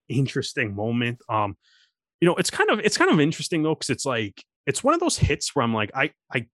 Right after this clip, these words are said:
that's probably a red card, but I feel like it's also one of those hits that I'm like, I really like that rule that the M L R used, um, for the, uh, the twenty minute red card,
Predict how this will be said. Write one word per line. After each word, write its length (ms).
that's 180
probably 500
a 60
red 240
card, 440
but 120
I 100
feel 140
like 220
it's 120
also 300
one 160
of 80
those 180
hits 380
that 160
I'm 140
like, 240
I 80
really 320
like 280
that 220
rule 300
that 120
the 120
M 120
L 120
R 160
used, 440
um, 420
for 260
the, 200
uh, 160
the 140
twenty 360
minute 320
red 360
card, 400